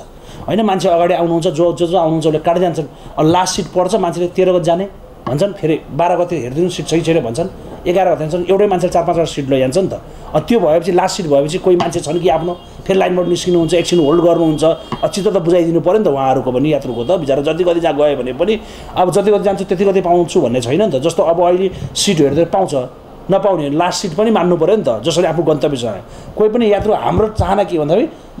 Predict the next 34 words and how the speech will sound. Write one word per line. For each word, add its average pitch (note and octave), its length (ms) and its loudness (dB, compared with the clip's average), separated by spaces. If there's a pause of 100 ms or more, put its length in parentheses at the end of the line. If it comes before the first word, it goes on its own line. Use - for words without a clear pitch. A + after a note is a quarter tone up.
(220)
एक A3 100 0
घन्टा G#3+ 200 2
लाग्यो G3 320 2
भने A#3 100 0
यात्रु G#3 340 0
चाहिँ A3+ 180 0
यहाँ F3 100 0
बिचल्न E3+ 300 0
नपरोस्, B2+ 260 -2
कोही A2+ 140 -6
पनि G2 200 -12 (680)
seat G#3+ 280 -2
पाएर G#3+ 220 2
सुरक्षित G3 320 -4
यात्रा F#3+ 300 2
गरेर A#3 160 2
यहाँबाट F3+ 260 2
घर C3 200 0
जान D#3+ 160 2
पाओस्, D#3+ 360 -2
दसैँमा, D3+ 400 0 (360)
दसैँ E3+ 280 0
मान्न F3+ 220 2
घर C#3+ 160 0
टाइममा D#3 300 0
जाओस् D3+ 260 0
भन्ने A2 200 -4
हाम्रो A#2+ 380 0 (720)
सबभन्दा G3 380 0
ठुलो D3+ 380 -2 (180)
यहाँको A2 340 -6 (1900)
प्रतिबद्धता D3+ 420 0
हो C3 120 0
हाम्रो, B2+ 300 0